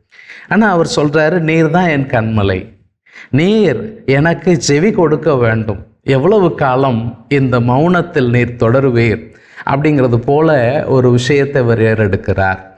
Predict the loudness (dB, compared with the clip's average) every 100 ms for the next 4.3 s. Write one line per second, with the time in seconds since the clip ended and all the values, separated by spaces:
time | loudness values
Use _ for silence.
0 | -20 -20 -20 -12 -2 0 0 2 2 2
1 | 0 0 -2 0 0 0 -2 -2 0 -2
2 | -2 -2 0 0 2 2 2 2 2 0
3 | 0 -2 -2 -2 0 -2 -2 -4 -2 0
4 | 2 0 -4